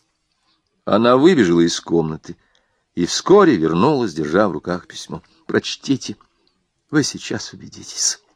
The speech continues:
Полковник Рейс развернул сложенный в четверо, слегка помятый листок. «Леопард, милый». Он прочел письмо дважды, прежде чем возвратить его Айрис.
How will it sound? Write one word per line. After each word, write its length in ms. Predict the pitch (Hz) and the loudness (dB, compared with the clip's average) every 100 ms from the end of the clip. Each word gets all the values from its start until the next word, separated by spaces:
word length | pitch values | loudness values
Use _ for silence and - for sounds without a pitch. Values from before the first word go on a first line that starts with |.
| _ _ _ _ _ _ _ _ _ - | _ _ _ _ _ _ _ _ _ -2
Полковник 760 | - 107 120 160 160 156 151 | 2 2 4 6 6 2 2
Рейс 360 | 151 160 151 156 | 4 6 6 4
развернул 600 | 151 139 147 151 165 156 | 4 4 4 4 2 0
сложенный 460 | - 107 92 92 | 0 2 2 0
в 60 | 87 | -2
четверо, 600 | - 104 110 98 98 101 _ _ _ _ _ | -2 2 2 2 -4 -6 _ _ _ _ _
слегка 480 | - - 82 - 101 | -20 -8 -8 0 0
помятый 360 | 87 82 95 87 | 0 -2 -2 -4
листок. 500 | 78 - 95 - - _ _ _ - | -6 -6 -6 -8 -18 _ _ _ -12
«Леопард, 880 | - 76 - 92 135 127 - - - | -8 -8 -2 0 0 -2 -8 -20 -14
милый». 680 | 80 85 113 131 - - _ _ _ _ _ _ _ _ _ _ | -10 -6 -8 -10 -16 -20 _ _ _ _ _ _ _ _ _ _
Он 220 | 90 85 | -4 -4
прочел 500 | 82 104 101 131 135 | 0 0 2 4 4
письмо 540 | 120 131 110 131 135 127 | 4 -2 -2 0 0 0
дважды, 800 | 101 113 127 107 78 71 82 - _ _ _ _ _ _ | 0 0 2 2 -2 -4 -4 -4 _ _ _ _ _ _
прежде 340 | - 87 82 | -6 -2 -2
чем 220 | 78 92 85 | -4 -4 -2
возвратить 600 | 80 80 76 92 87 - | 0 -2 -2 -4 -6 -4
его 180 | 85 80 | -4 -2
Айрис. 440 | 76 76 - - | -4 -6 -10 -12